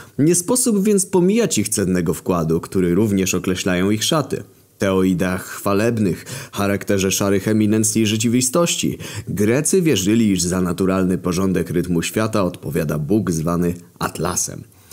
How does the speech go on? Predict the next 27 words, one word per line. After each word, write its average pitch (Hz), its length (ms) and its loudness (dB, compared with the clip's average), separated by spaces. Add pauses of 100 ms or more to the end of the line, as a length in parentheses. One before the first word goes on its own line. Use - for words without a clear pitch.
(180)
Dzisiaj 151 340 2
wiemy, 151 280 2
że 139 160 2
aż 135 120 -2
tak 127 180 0
bardzo 92 280 0
się 101 160 0
nie 104 100 4
mylili, 135 420 4
bowiem 90 340 2
jasne 110 400 0
jest, 85 280 0 (220)
że 87 180 0
aby 85 160 0
nastała 76 440 -2
noc 82 240 -2
po 80 140 -4
kolejnym 85 460 0
dniu, 101 300 0 (260)
musi 143 340 2
wyjść 92 360 0
na 82 140 -2
scenę 78 320 -2
Jurek 117 360 2
Owsiak, 110 460 -2
okraszony 85 580 -2
komunikatem: 85 800 0